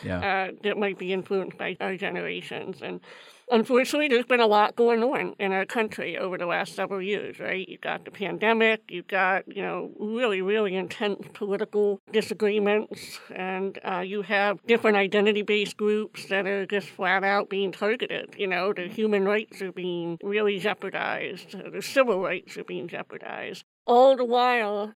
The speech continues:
Speaker 2: probably largely because of a pandemic, but all the while you're seeing an increase in mental health struggles. And there aren't nearly enough therapists out there for the number of people that need them or that would like to have them in that way. So you've got all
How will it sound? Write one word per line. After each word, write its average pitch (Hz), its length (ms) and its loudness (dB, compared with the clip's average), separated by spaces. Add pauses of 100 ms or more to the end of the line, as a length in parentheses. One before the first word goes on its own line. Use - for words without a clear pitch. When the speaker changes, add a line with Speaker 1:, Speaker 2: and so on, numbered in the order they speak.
(100)
Speaker 2:
probably 220 420 0
largely 208 420 2
because 202 380 -4
of 196 80 -6
a 196 60 -6
pandemic, 196 760 -4
but - 140 -10
all 220 160 -2
the 226 80 -2
while 214 440 4
you're 190 160 -4
seeing 196 360 -6
an 185 100 -2
increase 190 560 -6
in 185 140 -4
mental 190 280 -4
health 214 260 -4
struggles. - 800 -14
And - 160 -16 (360)
there 220 120 0
aren't 226 240 4
nearly 254 540 2
enough 202 320 0
therapists 208 560 -4
out 196 240 -4
there 180 280 -6
for 202 120 -8
the 190 80 -6
number 190 320 -4
of 185 80 -10
people 190 380 -10
that 180 120 -10
need 185 320 -10
them - 200 -12 (120)
or 208 140 0
that 202 140 -4
would 208 100 -6
like 196 300 -6
to 196 100 -12
have 185 320 -6
them - 160 -12
in 131 120 -14
that 113 200 -14
way. - 320 -12
So 240 100 -10
you've 233 160 -10
got 269 220 4
all 285 180 6